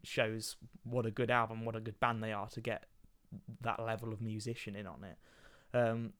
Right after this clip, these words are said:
and the reason I had to pick it was just because so many, especially just the first five or six songs, are just so groovy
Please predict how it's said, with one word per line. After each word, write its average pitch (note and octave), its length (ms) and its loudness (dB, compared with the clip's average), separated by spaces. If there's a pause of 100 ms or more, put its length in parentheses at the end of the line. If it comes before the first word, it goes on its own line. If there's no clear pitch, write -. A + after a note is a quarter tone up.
and C3 200 0
the C3 40 2
reason D#3 280 6
I C3 40 0
had C3+ 300 0
to - 80 -6
pick - 300 0
it B2 100 -4
was A2+ 100 -6
just - 200 -8
because - 480 0 (120)
so C3+ 380 4
many, B2+ 420 0
especially - 440 0
just A2+ 160 -6
the A#2+ 60 -6
first A#2+ 500 2 (200)
five A#2 380 2
or A2+ 40 -6
six - 360 -4
songs, A2+ 400 0
are A2 40 -8
just - 340 -6
so B2 400 6 (220)
groovy A2+ 640 0